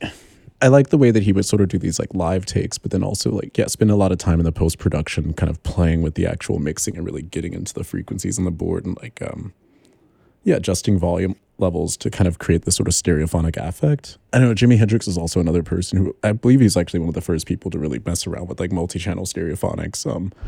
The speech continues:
everyone thinks of him as a guitarist, but I think of, of him as, like, a proper, like, electronic musician, really, like, playing with the speakers as a sound source and, like, the mixing board as a, um, a palette for, like, a dimension hopping, if you will, or dimension, like, smearing.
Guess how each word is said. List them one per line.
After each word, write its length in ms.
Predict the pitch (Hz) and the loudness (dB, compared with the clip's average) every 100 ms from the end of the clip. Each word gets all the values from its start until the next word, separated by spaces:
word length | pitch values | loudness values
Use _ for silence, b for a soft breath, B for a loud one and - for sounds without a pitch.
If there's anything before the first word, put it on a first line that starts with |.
| B B B B | B B B B
everyone 300 | 104 104 95 | 4 6 6
thinks 200 | 92 - | 2 -2
of 80 | 85 | -4
him 220 | 85 85 | -4 -4
as 140 | 90 | -2
a 40 | 92 | -2
guitarist, 440 | 85 - 90 95 | -2 -2 -2 -2
but 100 | - | -4
I 40 | - | -6
think 180 | - | -6
of, 160 | 101 98 - - | -6 -8 -6 -4
of 120 | 95 | -2
him 120 | 87 | -4
as, 120 | 92 | -6
like, 140 | 95 - | -6 -6
a 100 | - - - | -10 -12 -8
proper, 300 | 104 82 95 | -4 -4 -4
like, 180 | 82 80 | -6 -6
electronic 480 | 78 - 85 90 95 | -8 -8 -6 -4 -2
musician, 460 | 80 71 - 85 | -4 -4 -4 -4
really, 180 | 80 80 | -4 -4
like, 280 | 71 - - b b b b b b b | -6 -8 -12 b b b b b b b
playing 280 | - 98 92 | 2 4 4
with 120 | 92 | 2
the 80 | 90 | -2
speakers 400 | - 82 78 80 | -2 -4 -4 -6
as 100 | 78 | -4
a 60 | 80 | -2
sound 360 | 87 82 85 | -2 0 0
source 380 | - 92 80 - | 0 -2 -2 -4
and, 120 | 98 | -4
like, 120 | 95 | -4
the 80 | - | -4
mixing 380 | 82 - - 90 | -4 -4 -6 -6
board 220 | 82 82 | -6 -6
as 120 | 80 87 | -6 -6
a, 260 | 80 - | -6 -8
um, 260 | - - - _ _ | -8 -10 -12 _ _
a 80 | 98 | -4
palette 480 | - 92 90 80 - | -2 -2 0 -2 -4
for, 240 | - 101 | -4 -2
like, 220 | 95 - | -2 -4
a 180 | 87 80 | -6 -6
dimension 840 | 87 - 78 76 85 123 135 147 143 | -6 -4 -2 -2 -4 -2 -2 -2 -4
hopping, 420 | - 143 165 160 | -4 -2 0 0
if 120 | 143 | 2
you 80 | 156 | 4
will, 140 | 165 | 4
or 100 | 139 | 4
dimension, 420 | 101 95 92 107 | 4 2 -2 -4
like, 180 | 98 82 | -4 -6
smearing. 600 | - - 87 110 151 151 | -6 -2 0 2 2 0